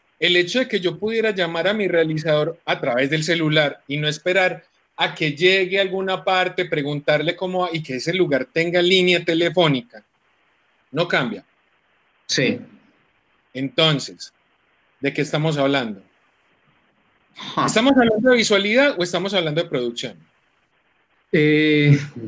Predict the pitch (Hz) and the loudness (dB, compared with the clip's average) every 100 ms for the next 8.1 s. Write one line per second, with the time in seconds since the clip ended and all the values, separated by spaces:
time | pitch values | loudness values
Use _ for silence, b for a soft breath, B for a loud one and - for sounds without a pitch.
0 | 107 110 151 202 220 202 156 170 220 180 | -4 2 4 4 2 2 2 4 4 4
1 | 175 156 151 165 165 151 143 156 175 - | 2 2 2 4 4 4 4 2 2 2
2 | 147 135 139 156 131 160 151 131 147 175 | 2 0 2 2 2 0 2 4 4 4
3 | 147 131 123 127 120 117 107 - 131 165 | 2 2 4 4 2 -6 -8 0 4 6
4 | 208 202 147 147 190 202 180 147 175 185 | 6 4 4 4 2 2 0 2 4 4
5 | 143 135 127 123 143 117 - _ _ _ | 4 4 4 2 0 0 -6 _ _ _
6 | _ _ _ _ _ _ - - 127 151 | _ _ _ _ _ _ -20 -12 -4 -2
7 | 190 220 214 226 190 160 156 151 143 147 | 0 0 2 0 2 0 0 -2 -2 -4
8 | 147 | -8